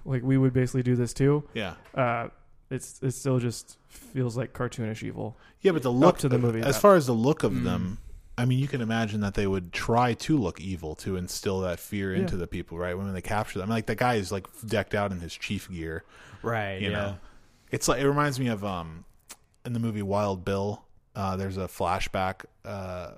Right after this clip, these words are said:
Speaker 2: where Wild Bill confronts these Indians because he's riding on their, like, holy ground or something. He has to fight them, and the one guy's p-, his whole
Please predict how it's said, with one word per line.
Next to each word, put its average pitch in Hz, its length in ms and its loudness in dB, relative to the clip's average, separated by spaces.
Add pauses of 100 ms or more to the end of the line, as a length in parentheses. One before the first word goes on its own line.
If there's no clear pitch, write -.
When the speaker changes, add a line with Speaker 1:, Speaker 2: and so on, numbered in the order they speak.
(140)
Speaker 2:
where 113 160 -4
Wild 98 300 -2
Bill 95 120 -4
confronts 92 440 -8
these 90 160 -8
Indians 92 460 -6
because 87 260 -10
he's 90 180 -8
riding 87 300 -4
on 87 120 -8
their, 85 200 -6
like, 85 120 -10
holy 92 300 -8
ground 98 260 -6
or 95 60 -10
something. 98 220 -8
He 90 40 -8
has 92 120 -10
to - 100 -14
fight 90 260 -8
them, 98 180 -10 (520)
and 101 100 -4
the 101 40 -2
one 104 180 0
guy's 98 380 -4 (220)
p-, - 120 -8
his 107 300 -12
whole 117 220 -4